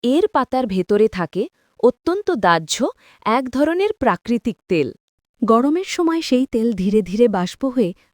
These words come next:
বাতাসে মিশে যায়। একটা সাধারণ স্ফুলিঙ্গ বা বজ্রপাতের একটা ছোট ইলেকট্রিক চার্জ, এমনকি কখনো কখনো মাত্র অতিরিক্ত তাপমাত্রা এই গাছকে মুহূর্তে আগুন ধরিয়ে দেয়। কিন্তু রহস্য এখানেই শেষ নয়।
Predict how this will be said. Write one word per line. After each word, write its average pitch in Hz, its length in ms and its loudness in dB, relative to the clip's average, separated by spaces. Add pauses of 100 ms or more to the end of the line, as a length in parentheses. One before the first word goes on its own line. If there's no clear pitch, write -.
বাতাসে 240 480 -2
মিশে 185 300 -2
যায়। 139 220 -6 (340)
একটা 240 260 -2
সাধারণ 269 560 -2
স্ফুলিঙ্গ 262 540 2 (500)
বা 240 140 4
বজ্রপাতের 220 640 0
একটা 294 220 -4
ছোট - 380 -2
ইলেকট্রিক 240 520 0
চার্জ, 160 280 -2 (400)
এমনকি 302 360 2
কখনো 269 360 0
কখনো 294 340 0
মাত্র 254 300 0 (140)
অতিরিক্ত 277 480 -2 (120)
তাপমাত্রা 214 600 -2 (460)
এই 247 200 0
গাছকে 208 440 -2
মুহূর্তে 240 460 2 (400)
আগুন 254 340 2
ধরিয়ে 175 340 0
দেয়। 156 240 -4 (500)
কিন্তু 320 340 0
রহস্য 240 460 0 (140)
এখানেই 302 460 -2
শেষ - 240 -4 (100)
নয়। 127 180 -8